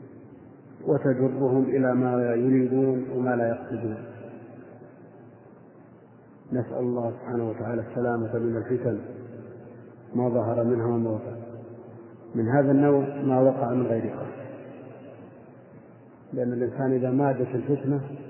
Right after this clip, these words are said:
ماذا يصنع؟ يحتار ويطيش عقله، وحينئذ لا يتصرف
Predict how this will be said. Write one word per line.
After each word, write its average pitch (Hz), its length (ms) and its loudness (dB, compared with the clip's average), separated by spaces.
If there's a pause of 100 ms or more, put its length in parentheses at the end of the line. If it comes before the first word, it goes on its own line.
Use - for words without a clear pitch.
(1500)
ماذا 135 300 0
يصنع؟ 120 280 -8
يحتار 170 380 0 (1120)
ويطيش 139 400 4
عقله، 127 500 -4 (880)
وحينئذ 127 600 4
لا 156 160 6
يتصرف 139 480 2